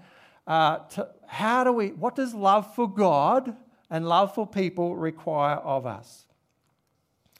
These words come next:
Um, if you're a disciple of Jesus, this is the question that we need to ask in relation to our friendships,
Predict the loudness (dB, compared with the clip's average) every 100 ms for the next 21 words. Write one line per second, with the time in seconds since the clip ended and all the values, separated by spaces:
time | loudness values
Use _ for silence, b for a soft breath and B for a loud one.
0 | b b b b b b b b -10 -8
1 | -8 -10 -6 -4 -4 -4 -2 -2 -2 -6
2 | -8 -8 -8 -8 -10 -8 -8 -10 -14 -10
3 | -4 -4 -6 -12 -12 -12 -12 -10 -8 -8
4 | -8 -2 2 0 -2 -14 -14 -10 -6 -6
5 | -6 -12 -16 -16 -12 -12 -10 -8 -8 -10
6 | -14 -16 _ -20